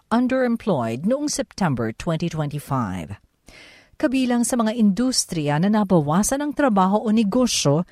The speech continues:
ay ang administrative and support services, manufacturing, transportation and storage, at public administration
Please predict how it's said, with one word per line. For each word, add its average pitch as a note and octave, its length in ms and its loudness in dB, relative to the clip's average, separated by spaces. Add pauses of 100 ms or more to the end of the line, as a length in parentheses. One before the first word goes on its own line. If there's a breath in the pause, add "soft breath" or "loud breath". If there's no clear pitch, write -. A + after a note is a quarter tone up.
(240 soft breath)
ay A3+ 160 2
ang G#3+ 240 2
administrative A3+ 960 0
and D#3+ 160 0
support B3 480 -4
services, F#3+ 880 -2 (160)
manufacturing, D#3+ 880 0 (160)
transportation F3 880 0
and C3 160 0
storage, D3 720 0 (240 loud breath)
at - 240 -4
public D#3 400 0
administration D3+ 1040 -2